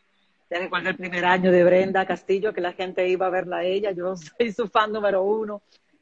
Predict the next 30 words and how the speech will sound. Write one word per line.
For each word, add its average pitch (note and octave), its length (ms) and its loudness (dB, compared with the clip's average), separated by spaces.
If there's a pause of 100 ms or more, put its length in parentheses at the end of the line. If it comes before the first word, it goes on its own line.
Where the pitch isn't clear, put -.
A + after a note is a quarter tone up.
(160)
El, G3 640 -2 (280)
el, G#3+ 320 -2
el G3 320 0
pas-, G3 240 -2
entonces F#3+ 280 -6
el G3 60 2
año, G#3 420 -2
ya F#3+ 380 2
el F#3 180 -6
segundo F#3+ 400 -4
año F#3+ 320 -6 (260)
juega F#3 240 -2
Gina F3+ 180 -4
Mambrú E3+ 380 -10
también, E3+ 420 -4
que F3+ 80 -8
tiene, F#3 400 -4 (500)
eh, D#3 180 -4
es - 140 -18
una F#3 180 0
jugadora F3 380 0
espectacular F3+ 760 -2 (340)
y - 80 -14
que F3 120 -6
jugó E3+ 520 0
fantástico F3+ 680 -4
para D#3+ 200 -4
el D#3 80 -8
equipo D#3+ 360 -8
también. D#3 540 -4